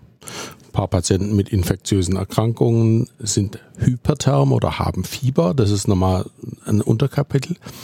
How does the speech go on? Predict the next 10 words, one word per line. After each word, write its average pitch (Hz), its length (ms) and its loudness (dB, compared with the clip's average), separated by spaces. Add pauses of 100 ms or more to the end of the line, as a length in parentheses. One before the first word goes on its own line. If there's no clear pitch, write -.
(340)
Was - 160 -2
ganz 107 220 0
interessant 131 480 0
ist, 143 120 0
wenn 113 120 2
man 107 80 4
so 101 100 2
die 95 160 -2
Daten 95 400 0
anguckt, - 720 0